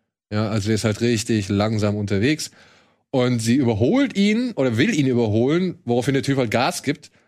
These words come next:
Und plötzlich entspinnt sich so ein kleines, typisches Autofahrerduell, woraus sie halt irgendwie nur so ganz knapp rauskommt, ohne Unfall. Und dementsprechend verschüchtert ist und dann halt zu einer Tankstelle fährt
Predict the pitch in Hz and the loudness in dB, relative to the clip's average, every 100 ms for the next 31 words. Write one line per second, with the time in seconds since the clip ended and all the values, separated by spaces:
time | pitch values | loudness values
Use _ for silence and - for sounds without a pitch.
0 | _ _ _ - 127 131 135 - 127 170 | _ _ _ -2 0 0 -2 -4 -4 0
1 | 185 175 - 131 - - 165 147 - 127 | 0 -2 -2 -4 -2 -2 -2 -2 -2 -2
2 | - 127 147 - 143 123 117 110 - 123 | 0 0 -2 -4 -4 -2 -4 -4 -2 -2
3 | 127 110 104 107 104 113 208 - _ _ | -2 -2 0 0 0 0 0 -4 _ _
4 | _ _ _ _ _ - 117 127 131 - | _ _ _ _ _ -4 0 0 0 0
5 | 147 147 143 135 139 127 123 127 127 123 | 2 2 0 0 0 2 2 2 2 0
6 | 120 131 - 131 131 - 110 170 - 175 | 0 -2 -2 -4 -2 0 0 0 0 -2
7 | 170 143 139 160 175 175 170 - _ _ | 0 0 0 0 0 0 -2 -6 _ _
8 | _ _ _ _ _ - 131 120 123 - | _ _ _ _ _ -4 0 0 0 -2
9 | 120 113 120 - 196 156 120 - 127 117 | -2 -2 0 0 0 0 -2 -2 -2 -2
10 | 123 - 117 151 214 - 180 175 175 180 | -2 -2 -4 -2 -2 -2 -2 0 -2 -2